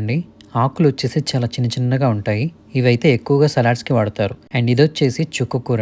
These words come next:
అండి. అమెరికాలో కంటైనర్ గార్డెన్‌లో చుక్కకూర పెంచడం ఇదే మొదటిసారండి. మెంతి కూరను కోసేటప్పుడు చాలామంది ఒక్కొక్క ఆకును మాత్రమే తీసుకుంటూ ఉంటారు, కానీ నిజానికైతే చిన్న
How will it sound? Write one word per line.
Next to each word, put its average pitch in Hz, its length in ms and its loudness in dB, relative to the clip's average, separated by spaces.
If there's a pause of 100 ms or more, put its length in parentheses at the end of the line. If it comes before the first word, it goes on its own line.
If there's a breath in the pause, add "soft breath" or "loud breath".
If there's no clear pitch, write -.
అండి. 101 160 -4 (160)
అమెరికాలో 147 560 0 (140)
కంటైనర్ 135 420 0
గార్డెన్‌లో 123 360 0 (100)
చుక్కకూర 127 480 -2
పెంచడం 123 360 -2 (120)
ఇదే 131 120 0 (120)
మొదటిసారండి. 113 680 -2 (340)
మెంతి 135 300 0
కూరను 147 360 0
కోసేటప్పుడు 123 540 -2
చాలామంది 120 480 -2 (140)
ఒక్కొక్క 131 320 -2
ఆకును 123 280 -2
మాత్రమే 127 380 -2
తీసుకుంటూ 117 480 -4
ఉంటారు, 104 280 -4 (560 soft breath)
కానీ 127 280 0
నిజానికైతే 127 560 0 (260)
చిన్న 127 160 0